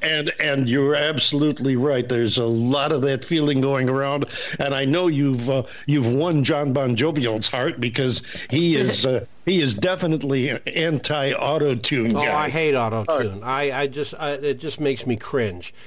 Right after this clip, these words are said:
Speaker 3: It makes
Speaker 2: That
Speaker 3: untal-,
Speaker 2: is
Speaker 3: it makes untalented people be able to sing, and it's like, if it was easy, everybody would do it, and I guess auto-tune makes it easy.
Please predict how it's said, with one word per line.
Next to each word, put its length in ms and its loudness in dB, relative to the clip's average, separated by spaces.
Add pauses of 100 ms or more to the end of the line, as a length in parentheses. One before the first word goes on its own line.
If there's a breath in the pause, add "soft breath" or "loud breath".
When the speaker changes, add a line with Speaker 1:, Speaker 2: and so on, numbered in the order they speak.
Speaker 3:
It 100 -6
makes 260 0
Speaker 2:
That 200 -2
Speaker 3:
untal-, 420 0
Speaker 2:
is 80 -12 (140 loud breath)
Speaker 3:
it 100 0
makes 240 0
untalented 920 -2
people 320 -8
be 200 -4
able 180 -4
to 120 -4
sing, 420 -2
and 140 -4
it's 220 -4
like, 200 -4 (200 loud breath)
if 140 -4
it 80 2
was 180 2
easy, 340 0
everybody 420 0
would 180 0
do 200 2
it, 80 0
and 140 -8
I 80 -2
guess 320 -4 (100)
auto-tune 500 -2
makes 280 -4
it 80 -6
easy. 320 -10